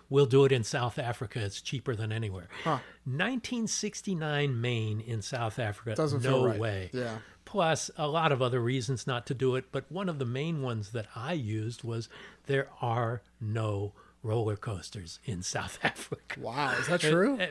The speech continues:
Speaker 1: well, at that time, there were certainly no period roller coasters
Speaker 2: Sure, sure. Not
Speaker 1: that,
Speaker 2: the, that
Speaker 1: you know,
Speaker 2: wooden
Speaker 1: the old
Speaker 2: coaster.
Speaker 1: wooden
Speaker 2: Yeah.
Speaker 1: roller coasters.
Speaker 2: Mm-hmm.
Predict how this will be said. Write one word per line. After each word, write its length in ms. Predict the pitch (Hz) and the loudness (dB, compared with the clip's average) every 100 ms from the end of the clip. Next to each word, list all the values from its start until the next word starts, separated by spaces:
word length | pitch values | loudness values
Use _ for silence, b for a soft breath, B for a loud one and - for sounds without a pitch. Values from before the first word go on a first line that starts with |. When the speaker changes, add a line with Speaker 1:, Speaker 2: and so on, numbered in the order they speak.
| 139 | -4
Speaker 1:
well, 360 | 147 160 151 147 | 4 8 8 4
at 200 | 147 143 | 0 2
that 200 | 175 175 | 2 2
time, 420 | - 190 147 123 - | 0 2 2 2 0
there 140 | 139 | 0
were 100 | 123 | 0
certainly 540 | 113 - 247 208 180 143 | 0 0 0 0 0 0
no 280 | 131 139 135 | 2 4 4
period 600 | - 160 147 120 101 113 | 2 0 2 2 0 -2
roller 260 | 101 101 | -2 -4
coasters 300 | 90 123 101 | -6 -10 -6
Speaker 2:
Sure, 480 | - - 160 135 101 - | -2 4 6 6 0 -2
sure. 260 | 156 139 | 2 4
Not 260 | 123 151 117 | 6 4 6
Speaker 1:
that, 80 | 147 | 6
Speaker 2:
the, 40 | |
that 140 | 135 143 | 6 6
Speaker 1:
you 60 | |
know, 120 | 123 - | 8 8
Speaker 2:
wooden 160 | 160 | 8
Speaker 1:
the 80 | 135 | 8
old 160 | 139 135 | 8 8
Speaker 2:
coaster. 360 | - 151 139 | 8 8 6
Speaker 1:
wooden 60 | 110 139 | 4 4
Speaker 2:
Yeah. 220 | 139 123 | 4 2
Speaker 1:
roller 160 | 107 | 0
coasters. 540 | 127 131 131 139 139 | -2 -4 -2 -2 -4
Speaker 2:
Mm-hmm. 60 | 143 | -4